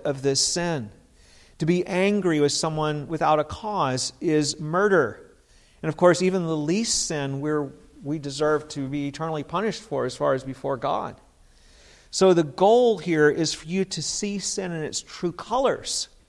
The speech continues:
so that in the lesser forms that you will realize that,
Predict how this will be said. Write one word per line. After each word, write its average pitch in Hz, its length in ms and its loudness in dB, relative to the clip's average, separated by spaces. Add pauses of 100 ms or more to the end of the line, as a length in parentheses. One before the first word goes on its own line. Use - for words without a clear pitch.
(600)
so 185 320 8
that 170 320 6
in 175 300 -4
the 156 260 6
lesser 151 580 0
forms 175 800 -2 (500)
that 165 160 0
you 160 180 0
will 196 180 4
realize 160 720 2
that, - 460 0